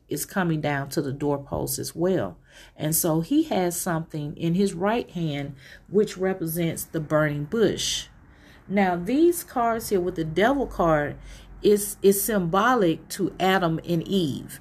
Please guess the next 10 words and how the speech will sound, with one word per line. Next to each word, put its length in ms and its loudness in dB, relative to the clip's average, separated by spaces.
And 160 0
this 180 0
represents 840 0
whatever 480 4
is 260 2
forbidden. 800 2
It 180 0
represents 960 -4
your 400 6
habits. 960 -2